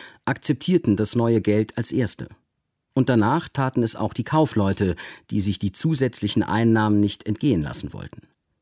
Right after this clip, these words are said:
Der Wertverfall musste sie nicht schrecken, denn sie konnten mit der Lokalwährung auch ihre Steuerrückstände bei der Gemeinde begleichen. Wie erhofft, zirkulierten die Scheine schnell.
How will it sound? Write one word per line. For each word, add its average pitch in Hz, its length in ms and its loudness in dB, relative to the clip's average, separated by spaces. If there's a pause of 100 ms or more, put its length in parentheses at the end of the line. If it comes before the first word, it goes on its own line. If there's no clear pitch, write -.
(500)
Der 110 180 4
Wertverfall 143 720 2
musste 135 360 4
sie 113 160 2
nicht 117 240 2
schrecken, 104 460 0 (360)
denn 107 160 2
sie 120 80 0
konnten 175 380 2
mit 151 140 4
der 123 80 4
Lokalwährung 127 840 2
auch 131 320 0
ihre 127 200 0
Steuerrückstände 98 1040 0
bei 82 160 -4
der 82 120 -4
Gemeinde 85 440 0
begleichen. - 540 -10 (800)
Wie 170 180 2
erhofft, 147 640 0
zirkulierten 139 720 2
die 113 100 0
Scheine 104 340 2
schnell. - 360 -6